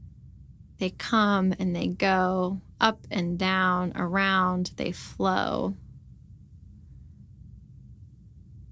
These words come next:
Yes, the ebbs flow just like the flows flow.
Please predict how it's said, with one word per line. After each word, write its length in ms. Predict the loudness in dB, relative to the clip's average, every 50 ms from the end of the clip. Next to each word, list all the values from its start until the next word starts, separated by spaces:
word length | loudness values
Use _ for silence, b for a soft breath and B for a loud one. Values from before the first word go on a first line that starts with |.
| -20 -20 -20 -20 -20 -20 -20 -20 -20 -20 -20 -20 -20 -20 -20 -20 -20 -20 -20 -10 -4
Yes, 420 | 0 0 0 0 0 -2 -4 -4 -2
the 160 | -2 0 0
ebbs 420 | 2 2 2 2 2 2 2 0
flow 420 | 0 2 2 4 4 4 4 4 2
just 340 | 2 2 4 4 4 4 4
like 240 | 4 2 2 0
the 100 | 0 -2
flows 600 | -2 0 0 2 4 4 4 4 2 2 2 2
flow. 580 | 0 0 -2 0 0 0 0 0 0 0 0 -2